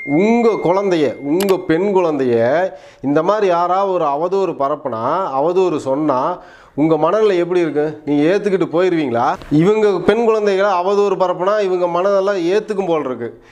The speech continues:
இல்ல, ஏத்துக்காது அப்படின்னா, நீ இந்த பெண் குழந்தையை பத்தி அவதூறு பரப்ப வேண்டிய காரணம் என்ன?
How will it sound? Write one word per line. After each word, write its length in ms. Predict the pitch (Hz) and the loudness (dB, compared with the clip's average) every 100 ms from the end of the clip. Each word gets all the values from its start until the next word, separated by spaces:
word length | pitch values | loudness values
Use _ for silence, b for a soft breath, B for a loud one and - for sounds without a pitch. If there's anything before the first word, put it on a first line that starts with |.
| B | B
இல்ல, 160 | 175 170 | 0 2
ஏத்துக்காது 760 | 160 208 226 220 202 208 208 196 | 2 2 2 0 2 0 2 0
அப்படின்னா, 680 | 156 147 123 127 156 202 190 | 0 -4 -2 0 0 0 -2
நீ 280 | 170 220 226 | -4 -4 -2
இந்த 280 | 214 220 | 0 0
பெண் 200 | 202 214 | 0 0
குழந்தையை 320 | 220 220 202 175 | 0 0 0 0
பத்தி 220 | 180 208 | 0 0
அவதூறு 460 | 175 190 196 190 | 0 0 0 0
பரப்ப 320 | 180 175 175 165 | 0 -2 -2 -2
வேண்டிய 420 | 160 160 190 196 | 0 2 0 0
காரணம் 480 | 151 170 190 165 135 | 0 0 0 -2 -2
என்ன? 280 | 117 127 | -2 -4